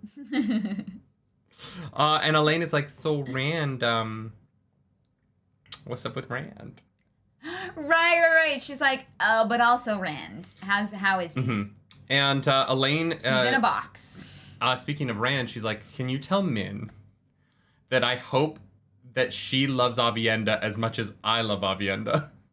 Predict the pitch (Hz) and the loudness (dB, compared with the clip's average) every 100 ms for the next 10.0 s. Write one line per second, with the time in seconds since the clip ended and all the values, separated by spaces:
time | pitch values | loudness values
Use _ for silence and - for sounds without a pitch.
0 | _ _ _ 220 220 247 262 240 220 208 | _ _ _ -20 -8 2 4 6 6 4
1 | 226 240 156 170 226 220 214 - 214 233 | 4 2 4 4 4 2 2 2 0 0
2 | 208 139 139 - 202 - 180 269 240 254 | 0 2 0 2 0 2 0 0 0 0
3 | - - - - - 285 185 170 180 233 | -2 -16 -18 -18 -8 -4 -4 -2 -2 -4
4 | 427 508 508 - _ _ _ - 190 202 | -6 -10 -14 -20 _ _ _ -10 0 2
5 | 214 - 208 202 - - 247 208 233 339 | 2 -2 -8 -8 -10 -8 -4 -2 -2 -4
6 | 240 - 220 208 214 - 214 208 202 180 | -4 -6 -6 -6 -8 -6 -4 -2 -2 -2
7 | 170 165 190 208 220 285 - 160 165 151 | -2 0 2 4 4 2 0 0 4 4
8 | 196 196 165 156 139 143 147 165 147 151 | 4 2 -2 -2 -2 2 2 4 2 4
9 | 151 143 151 214 214 156 151 143 120 107 | 4 4 4 2 0 0 2 4 2 0